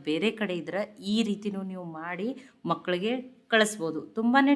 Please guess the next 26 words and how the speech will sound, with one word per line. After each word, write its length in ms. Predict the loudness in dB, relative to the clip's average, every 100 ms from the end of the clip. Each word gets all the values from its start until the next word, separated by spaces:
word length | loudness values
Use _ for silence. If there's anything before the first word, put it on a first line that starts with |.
| 4
ಟೇಸ್ಟಿ 380 | 0 -2 -2 2
ಮತ್ತು 220 | 2 0
ಹೆಲ್ದಿ 320 | 0 2 2 2
ಆಗಿರುವಂಥ 500 | 0 -2 -6 -6 -8
ರೆಸಿಪಿ 400 | -10 -10 -6 -2
ರೀ. 100 | -2 -4 -12 -14 4
ನನ್ನ 280 | 8 8 8
ರೀತಿಯಲ್ಲಿ 360 | 2 0 0
ಒಮ್ಮೆ 160 | 0 0
ಖಂಡಿತನೂ 560 | -4 -2 0 2 4 4
ಟ್ರೈ 200 | 6 4 2
ಮಾಡಿರಿ. 300 | 0 -2 -4 -6 -12 -2
ಇದನ್ನು 240 | 2 4
ಹಂಗಿತ್ತಂದ್ರೆ 560 | 6 4 2 2 4 2
ಹ್ಯಾಂಗೆ 320 | 4 4 4
ಮಾಡೋದು 260 | 2 2 -2
ಅಂತ 120 | -2
ಹೇಳಿ 220 | 0 0 2
ನೋಡ್ಕೊಂಬರೋಣ 600 | 2 4 2 0 -2 -6
ಬರ್ರಿ. 200 | -8 -10 _ _ _ _ _ _ _ _ _ _ _ _ _ -20 -20 -20 _ -20 _ _ _ _ _ _ _ _ _ _ _ _ _ _ 0
ಇಲ್ಲಿ 160 | 2 4
ನೋಡಿ, 200 | 2 0
ನಾನು 220 | 0 -2 -4
ಅರ್ಧ 260 | -6 -4 2 2 2
ಕಪ್ 260 | -2 0
ಆಗಷ್ಟ 320 | -2 -2 -4